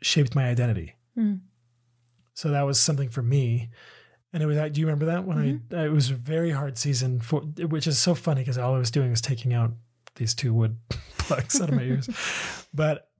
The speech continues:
Speaker 1: it was a, it was a big deal because I was recognizing how much I was holding on to this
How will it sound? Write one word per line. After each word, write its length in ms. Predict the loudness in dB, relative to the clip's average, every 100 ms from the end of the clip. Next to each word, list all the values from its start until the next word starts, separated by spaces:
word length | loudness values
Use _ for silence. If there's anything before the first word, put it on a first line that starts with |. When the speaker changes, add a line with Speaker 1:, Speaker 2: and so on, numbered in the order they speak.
| -2
Speaker 1:
it 120 | 2
was 180 | 2 2
a, 200 | 0 0 -4 -6
it 60 | 0
was 120 | 0
a 40 |
big 220 | 2 0 0
deal 460 | 0 2 0 -2 -8 _ _ _ _ _ _ _ _ _ _
because 180 | -4 0
I 60 | 0
was 120 | 2
recognizing 640 | 0 -2 -2 0 0 0
how 360 | -4 -2 0 2
much 360 | 2 2 0
I 80 | -2
was 140 | -2 -2
holding 360 | 0 2 2
on 140 | 2 0
to 120 | -2
this 340 | 2 2 2